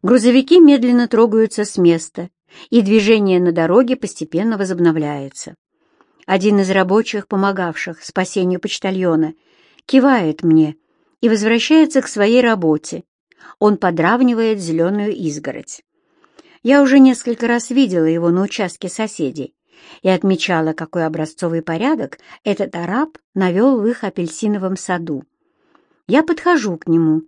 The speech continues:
и называю своё имя. В ответ он застенчиво улыбается, демонстрируя один пожелтевший от табака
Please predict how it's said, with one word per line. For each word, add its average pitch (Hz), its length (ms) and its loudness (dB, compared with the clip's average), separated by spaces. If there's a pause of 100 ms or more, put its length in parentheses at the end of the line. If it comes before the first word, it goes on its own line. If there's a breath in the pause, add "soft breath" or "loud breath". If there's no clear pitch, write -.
(360)
и 214 80 0
называю 190 600 0
своё 190 380 -6
имя. 143 500 -4 (800 loud breath)
В 226 100 -2
ответ 269 420 2
он 247 160 2
застенчиво 226 800 -2
улыбается, 202 880 -4 (760 soft breath)
демонстрируя 196 880 0
один 196 280 -2
пожелтевший 180 800 -6
от 175 120 -10
табака 180 520 -4